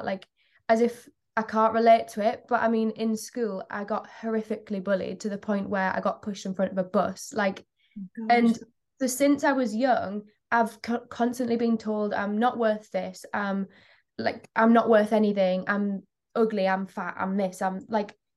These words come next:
Speaker 1: and it's just been constant. And even though now as an adult, I'm like, "Well, I'm not those things, and I am a worthy person." And I just think it does stick with you. It doesn't matter what you look like. It doesn't matter what size you are. It doesn't matter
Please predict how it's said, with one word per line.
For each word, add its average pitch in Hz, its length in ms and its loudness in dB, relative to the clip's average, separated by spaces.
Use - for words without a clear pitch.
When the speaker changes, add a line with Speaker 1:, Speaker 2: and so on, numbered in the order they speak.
Speaker 1:
and 233 100 2
it's 220 140 -4
just 254 160 -6
been 262 220 4
constant. 240 560 0
And 247 100 0
even 240 400 0
though 220 160 2
now 226 340 0
as 220 120 -4
an 220 100 -6
adult, 220 400 -6
I'm 220 140 -4
like, 214 140 -4
"Well, 220 300 -2
I'm 233 180 0
not - 180 -4
those 269 240 -4
things, 262 460 -4
and 233 160 -2
I - 180 -6
am 214 380 -4
a 226 80 -2
worthy 220 380 -4
person." 220 640 -6
And 220 340 4
I 226 100 4
just 226 300 0
think 226 180 2
it 220 120 0
does 220 240 2
stick - 360 -6
with 202 100 -6
you. 208 80 0
It 214 80 -4
doesn't 214 260 -2
matter 202 440 -4
what 226 220 2
you 226 60 0
look 185 220 -4
like. 185 360 -6
It 202 120 -10
doesn't 202 140 -2
matter 185 120 0
what 226 160 0
size 190 320 -2
you 185 100 -4
are. 180 280 -4
It - 140 -14
doesn't 220 240 -4
matter 202 400 4